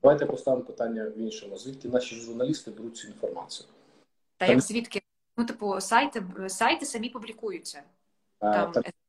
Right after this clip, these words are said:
Speaker 1: там, там є перше джерело, да? Тобто
Speaker 2: Так.
Speaker 1: ес-, сайт естонської розвідки.
Speaker 2: Так, так,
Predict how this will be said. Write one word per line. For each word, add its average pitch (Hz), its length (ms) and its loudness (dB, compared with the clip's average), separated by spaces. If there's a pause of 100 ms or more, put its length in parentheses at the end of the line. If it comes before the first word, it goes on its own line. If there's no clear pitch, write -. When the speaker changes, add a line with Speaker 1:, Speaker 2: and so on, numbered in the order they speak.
Speaker 1:
там, 123 240 4
там 131 160 6
є 165 100 6
перше - 280 4
джерело, 113 440 0
да? 131 120 0
Тобто 107 400 -6
Speaker 2:
Так. - 220 4
Speaker 1:
ес-, 120 80 0 (320)
сайт 165 260 8
естонської 120 560 -6
розвідки. 156 580 -4 (100)
Speaker 2:
Так, 202 300 -2 (180)
так, 175 200 -8